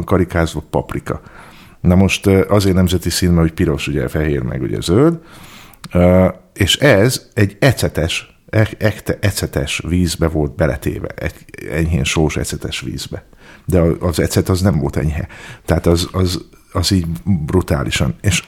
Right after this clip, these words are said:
akkor ezt, ezt enni. Én emlékszem, hogy, hogy a nővérem az imádta a paradicsomot belőle, anyám azt a paprikát, én meg a hagymát.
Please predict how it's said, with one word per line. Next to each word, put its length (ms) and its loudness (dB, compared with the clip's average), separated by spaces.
akkor 360 -2
ezt, 320 -2
ezt 320 -4
enni. 300 2
Én 200 4
emlékszem, 600 2
hogy, 260 2
hogy 400 0
a 80 -4
nővérem 480 4
az 140 0
imádta 440 0
a 60 -2
paradicsomot 960 -2
belőle, 580 -2
anyám 360 4
azt 300 -4
a 80 -14
paprikát, 680 -4
én 160 2
meg 140 2
a 40 2
hagymát. 560 0